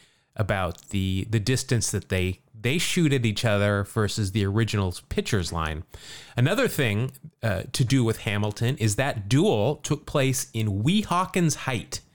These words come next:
in New Jersey, which is only a mile and a half away from Elysian Fields, which is thought to generally be the location of the very first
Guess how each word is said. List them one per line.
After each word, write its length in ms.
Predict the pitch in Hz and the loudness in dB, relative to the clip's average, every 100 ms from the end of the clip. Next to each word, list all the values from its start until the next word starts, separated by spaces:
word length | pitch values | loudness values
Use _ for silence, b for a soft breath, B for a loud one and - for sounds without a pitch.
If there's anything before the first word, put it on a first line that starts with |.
| _ - | _ -4
in 160 | 113 | 0
New 140 | 113 107 | 2 2
Jersey, 560 | 120 131 120 92 - B B B B | 4 2 2 -2 -8 B B B B
which 180 | 139 131 | 0 2
is 140 | 107 - | 0 2
only 280 | 143 147 110 | 4 4 2
a 120 | 117 | 2
mile 640 | 107 110 117 135 185 220 - | 4 4 2 2 0 0 0
and 100 | 147 | 0
a 60 | |
half 540 | 127 - 185 127 127 - | 0 -2 -2 -2 -4 -2
away 360 | 120 147 156 139 | 0 2 2 0
from 240 | - 127 | -2 -2
Elysian 520 | 117 110 101 113 127 135 | 0 0 0 0 0 0
Fields, 800 | - 254 269 101 71 - - - b b - | -2 0 0 0 -4 -6 -6 -8 b b -4
which 200 | 127 - | 0 2
is 140 | 127 | 0
thought 400 | - 113 113 - | 0 0 0 -2
to 100 | - | -2
generally 600 | 139 107 120 127 131 147 | 0 2 2 4 4 2
be 180 | 127 131 | 4 2
the 140 | 135 | 4
location 600 | 131 127 - 120 117 - | 4 2 2 0 0 0
of 140 | 113 107 | -2 2
the 140 | 113 | 2
very 480 | 101 101 107 113 135 | 2 0 2 2 0
first 580 | - - 120 101 - | -2 -4 0 0 0